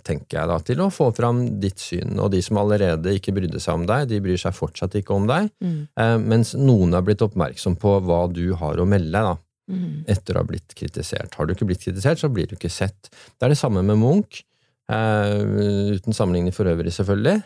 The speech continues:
Speaker 1: eh, men, eh, hvis han hadde en utstilling som ingen gadd å si at dette er bare søppel og, og rare ting fra en, eh, sær kunstner,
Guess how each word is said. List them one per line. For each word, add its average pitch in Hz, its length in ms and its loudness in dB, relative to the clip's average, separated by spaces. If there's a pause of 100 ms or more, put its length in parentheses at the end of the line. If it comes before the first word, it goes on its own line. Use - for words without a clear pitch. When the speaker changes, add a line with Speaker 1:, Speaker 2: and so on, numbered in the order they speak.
Speaker 1:
eh, 139 300 0
men, 123 500 2
eh, 113 220 2 (380)
hvis 127 200 0 (120)
han 131 380 0 (480)
hadde 101 280 0
en 110 160 4
utstilling 120 840 2
som 113 320 2
ingen 107 720 2
gadd 101 400 0
å 110 160 4
si 92 260 -2
at 98 140 2
dette 98 180 -2
er 95 100 0
bare 95 220 0
søppel 95 440 -4
og, 95 220 4
og 92 1160 0
rare 92 280 2
ting 92 240 -4
fra 92 220 -2
en, 92 200 2
eh, 92 480 0
sær 90 340 -4
kunstner, 139 520 0